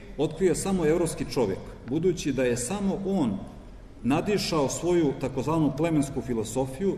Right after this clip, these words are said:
izraz Berhada Waldenfelsa, samo, naime, Helena, evropski čovjek nije ostao bezrefleksivno skućen i time i duhovno skučen u tradiciji, i to tako što bi način njegove identitetske sjedinjenosti s njome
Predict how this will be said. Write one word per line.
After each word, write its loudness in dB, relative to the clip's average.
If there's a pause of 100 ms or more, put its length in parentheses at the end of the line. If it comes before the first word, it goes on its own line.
izraz -2
Berhada -2
Waldenfelsa, -4 (560)
samo, 4
naime, 2
Helena, 2
evropski 2
čovjek 0
nije 2
ostao 0
bezrefleksivno 2 (340)
skućen 0 (440)
i -4
time 2
i 2
duhovno 2
skučen 0
u 0
tradiciji, -4 (320)
i 0
to 0
tako 0
što -6
bi 0
način 0
njegove 2
identitetske 0
sjedinjenosti -2
s -10
njome 0